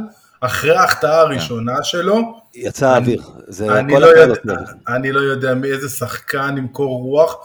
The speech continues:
Speaker 1: מסוגל לקלוע, מסוגל עוד להרים כדור אחרי האור הראשון שיצא, כי זה היה בקטע של אם אתה מחטיא את השני, אתה, אתה, מפה אתה לא יוצא.
Speaker 3: זה היה אחד
Speaker 2: כן,
Speaker 3: העניינים,
Speaker 2: אה.
Speaker 3: זה אחד הדברים. פארקר היה ביום פשוט חושך מצרים.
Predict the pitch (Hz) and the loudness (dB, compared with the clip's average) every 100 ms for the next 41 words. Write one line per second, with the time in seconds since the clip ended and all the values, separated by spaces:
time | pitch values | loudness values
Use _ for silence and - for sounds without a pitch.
0 | - _ 139 135 - 147 131 123 151 165 | -20 _ -8 -6 -6 -8 -6 2 4 4
1 | 170 147 - - 139 143 156 156 151 139 | 0 -4 -8 -8 -4 0 0 0 -4 -6
2 | 135 139 160 170 143 - - _ - 143 | -8 -2 0 0 -6 -14 -20 _ -2 0
3 | 143 202 214 180 160 208 160 - 175 165 | 2 2 2 2 2 2 0 -2 2 4
4 | 151 147 170 175 165 147 135 123 156 156 | 6 4 4 6 6 6 2 -4 -2 -2
5 | 135 135 120 - 175 196 196 196 120 127 | -2 -2 -2 0 2 2 0 -6 -2 0
6 | 139 165 165 165 - _ - 127 156 170 | 4 4 4 0 -8 _ -12 -6 -4 -6
7 | - 151 139 143 165 160 151 143 - 170 | -6 -4 -4 -2 -2 0 -2 -4 -10 -8
8 | 160 151 156 165 147 135 135 135 127 - | -8 -6 -4 -4 -4 -4 -4 -4 -8 -12
9 | 156 151 180 170 165 160 147 - 160 - | -10 -6 -4 -2 2 2 0 -6 -8 -10
10 | _ _ _ - 110 123 120 - 123 120 | _ _ _ -8 -2 -2 -2 -2 -2 0
11 | 110 107 127 110 95 113 - 117 104 98 | 0 -2 -2 -2 -4 -6 -4 -4 -4 -4
12 | 104 113 85 131 135 - 107 98 120 120 | -4 -6 -4 -4 -4 -4 -6 -4 -2 -2
13 | 104 98 120 135 135 92 127 - 131 127 | -2 2 4 4 2 -6 -6 -4 -2 -2
14 | 127 107 - 120 139 87 | -6 -10 -8 -4 -4 -4